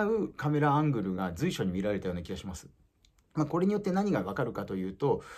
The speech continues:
この空間というところ、仮想、仮想空間と申し上げますかね。お客さんがいるところ前提でというような、えー、リストバンドのオレンジの明かりをつけて、あれは何でしたっけ？えーと、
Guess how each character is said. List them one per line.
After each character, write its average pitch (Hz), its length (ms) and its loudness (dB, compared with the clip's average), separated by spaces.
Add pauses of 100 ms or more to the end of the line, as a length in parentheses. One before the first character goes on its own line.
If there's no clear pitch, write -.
(380)
こ 156 140 -2
の 165 400 -2
空 175 160 0
間 175 220 0
と 170 60 -4
い - 20 0
う - 20 -8
と 165 80 -2
こ - 20 -4
ろ、 - 100 -8
仮 151 200 -2
想、 202 580 4
仮 - 180 -2
想 226 220 8
空 226 240 0
間 92 240 -2
と 90 140 -4
申 95 180 2
し 113 140 -4
上 98 80 0
げ 101 80 -2
ま 98 80 -4
す - 80 -10
か - 80 -6
ね。 92 180 -4
お 135 80 -6
客 165 160 -2
さ - 120 -2
ん - 20 -4
が 180 80 0
い 160 120 0
る 196 140 -2
と 202 100 -2
こ 202 100 0
ろ 190 140 2
前 151 120 6
提 180 260 0
で 190 140 4
と 147 100 2
い 117 60 -2
う - 20 -4
よ 113 80 -2
う 104 40 0
な、 90 260 -2 (100)
え 110 40 -10
ー、 98 500 -2
リ 104 100 -2
ス - 80 -6
ト 170 140 0
バ 185 140 2
ン 180 60 2
ド 117 120 2
の 98 320 -4 (100)
オ 147 140 2
レ 160 100 2
ン 170 60 0
ジ 131 80 -2
の 113 80 -2
明 101 80 -4
か 110 100 -4
り 107 140 -4
を 104 160 0
つ - 100 -12
け 107 140 -4
て、 98 260 -2
あ 101 80 -10
れ 135 160 0
は 151 240 0 (540)
何 170 160 -2
で 113 80 -2
し - 80 -14
た 90 80 -8
っ - 80 -16
け？ 82 260 -8 (100)
え 92 240 -8
ー - 60 -20
と、 90 480 -6